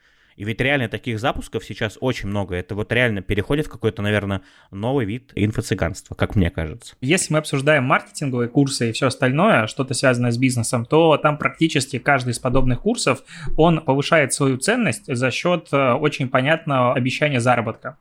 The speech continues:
Speaker 2: То есть там, в принципе, ценность курса примерно пропорциональна следующим значениям. Там курс сам стоит или какой-то запуск две-три тысячи рублей, там иногда больше, но обычно массово это там до пяти тысяч рублей. И ты начинаешь зарабатывать пятьдесят тысяч.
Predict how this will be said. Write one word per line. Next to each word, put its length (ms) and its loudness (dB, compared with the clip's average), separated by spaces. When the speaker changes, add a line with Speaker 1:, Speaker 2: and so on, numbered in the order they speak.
Speaker 2:
То 80 0
есть 300 -2
там, 180 2
в 80 -6
принципе, 380 -2
ценность 380 2
курса 460 2
примерно 420 0
пропорциональна 840 -2
следующим 440 2
значениям. 420 2
Там 240 -6
курс 380 2
сам 260 2
стоит 380 2
или 100 -2
какой-то 340 -2
запуск 420 0
две-три 380 4
тысячи 340 -2
рублей, 360 2
там 200 -4
иногда 320 2
больше, 380 2
но 140 2
обычно 340 0
массово 380 2
это 180 -2
там 220 -2
до 100 2
пяти 240 -2
тысяч 260 -4
рублей. 320 -2
И 480 0
ты 80 2
начинаешь 320 0
зарабатывать 320 2
пятьдесят 640 0
тысяч. 340 -6